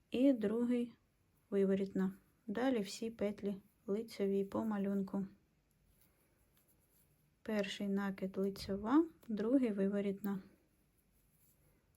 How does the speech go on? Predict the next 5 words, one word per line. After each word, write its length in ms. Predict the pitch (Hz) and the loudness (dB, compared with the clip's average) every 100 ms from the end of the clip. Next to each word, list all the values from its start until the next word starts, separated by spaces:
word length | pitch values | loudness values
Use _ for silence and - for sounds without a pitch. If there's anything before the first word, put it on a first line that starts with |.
| _ _ _ - - _ - | _ _ _ -20 -20 _ -10
Так 240 | 240 247 | -6 -6
продовжуємо 720 | - 208 220 233 226 220 208 202 | -4 -2 -2 -2 -2 -2 -2 -2
до 380 | 196 214 233 226 - - | -2 -2 -4 -8 -18 -10
кінця 380 | 202 190 214 214 | -6 -4 -4 -4
рядка. 420 | 196 - 180 | -6 -4 -4